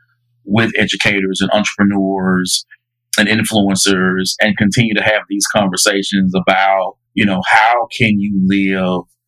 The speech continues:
your best life? So those would be the two things that I would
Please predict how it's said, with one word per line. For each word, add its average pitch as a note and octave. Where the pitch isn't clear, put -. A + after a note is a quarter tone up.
your F#2+
best -
life? -
So F#2
those G#2+
would F#2
be G2
the F#2
two G2
things F2+
that F2
I F2+
would F2+